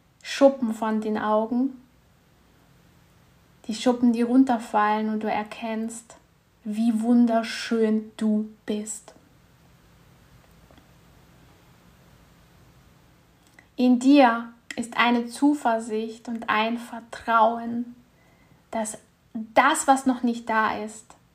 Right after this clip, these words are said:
was du dir von deinem Körper noch wünschst, dass du das mit Leichtigkeit bekommen wirst, wenn du diese Haltung behältst in deinem Leben,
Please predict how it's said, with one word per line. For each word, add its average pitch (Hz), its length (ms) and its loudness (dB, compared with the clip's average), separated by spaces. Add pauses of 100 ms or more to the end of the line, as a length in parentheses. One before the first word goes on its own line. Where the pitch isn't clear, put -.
(460)
was 247 260 4
du 269 100 -4
dir 262 160 2
von 247 200 -2
deinem 247 340 4
Körper 240 380 6
noch 240 320 0
wünschst, 220 580 -6 (1400)
dass 214 220 -6
du 240 120 -6
das 240 400 2
mit 254 200 2
Leichtigkeit 240 1040 2
bekommen 247 720 4
wirst, 214 360 -6
wenn 226 160 -4
du 226 80 -6
diese 247 600 0
Haltung 269 500 2
behältst 220 640 -6
in 214 160 -4
deinem 226 400 -2
Leben, 226 680 -4